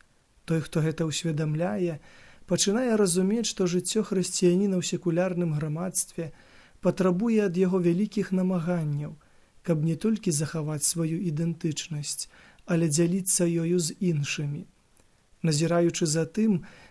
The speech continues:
з якімі клопатамі найчасцей прыходзіцца сустракацца вернікам,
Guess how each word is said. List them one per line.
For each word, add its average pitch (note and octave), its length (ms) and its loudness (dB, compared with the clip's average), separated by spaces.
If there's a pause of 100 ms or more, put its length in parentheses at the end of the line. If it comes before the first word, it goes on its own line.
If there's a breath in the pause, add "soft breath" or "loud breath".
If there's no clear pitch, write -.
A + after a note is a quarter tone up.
(100)
з E3+ 240 4
якімі A3+ 240 2
клопатамі G3+ 640 2
найчасцей F3+ 560 0
прыходзіцца F3+ 640 -2
сустракацца F3 880 -2
вернікам, F3+ 800 0